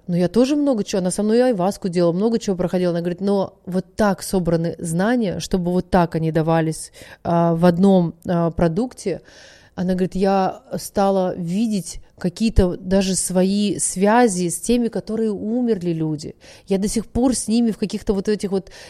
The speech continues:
тягомуческих внутри себя в голове отношениях, не смогла там где-то что-то пустить». Прос-, ну, представляешь, до, до такой, до такой степени мы себя отравляем. И наша задача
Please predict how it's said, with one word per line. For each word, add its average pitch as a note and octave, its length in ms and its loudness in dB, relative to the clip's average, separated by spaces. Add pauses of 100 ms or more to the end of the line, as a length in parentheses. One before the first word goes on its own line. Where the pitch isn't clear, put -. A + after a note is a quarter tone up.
тягомуческих G3+ 840 -2
внутри G#3 400 0
себя G3+ 320 0
в G3 40 -4
голове F#3+ 300 2
отношениях, G3+ 720 -2 (380)
не F#3 160 -4
смогла G#3 420 0
там G#3+ 180 0
где-то G#3 260 -2
что-то - 260 -2
пустить». G#3+ 240 -4
Прос-, G#3+ 240 -2
ну, F#3 160 -4
представляешь, A#3 440 -2
до, G3 120 2
до F3+ 160 0
такой, G3+ 280 0
до E3+ 120 -6
такой G3 240 -2
степени F3+ 420 -4
мы E3 160 -4
себя F#3 400 -4 (300)
отравляем. E3 760 -2 (300)
И A3+ 100 2
наша D4 320 6
задача F#3+ 600 4